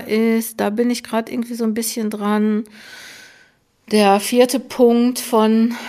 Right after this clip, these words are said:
von der großen fünf Tipps, ähm, die ich <laughs> der Welt hinterlassen möchte, sind die, ähm, ist der Tipp, versuch, Prozesse zu automatisieren.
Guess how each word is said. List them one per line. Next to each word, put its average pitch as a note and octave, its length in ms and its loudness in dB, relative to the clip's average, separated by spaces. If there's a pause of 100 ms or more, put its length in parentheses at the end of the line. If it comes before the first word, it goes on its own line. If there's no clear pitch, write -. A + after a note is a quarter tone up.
von G#3 200 -8
der G#3+ 200 0
großen A3 640 -2
fünf A3+ 480 -4
Tipps, - 580 -8
ähm, G#3 560 -4
die G#3 340 -6
ich - 340 -10 (200)
<laughs> - 120 -20 (120)
der G#3 140 0
Welt G#3 220 0
hinterlassen G3+ 760 -4
möchte, F#3+ 440 -8 (680)
sind G3+ 420 -4
die, G#3 420 -4 (140)
ähm, G3 640 -4
ist G3 140 -8
der G3 100 -6
Tipp, G#3 280 -8 (420)
versuch, A#3 640 -2
Prozesse A#3 500 -4
zu - 180 -8
automatisieren. G3+ 1120 -4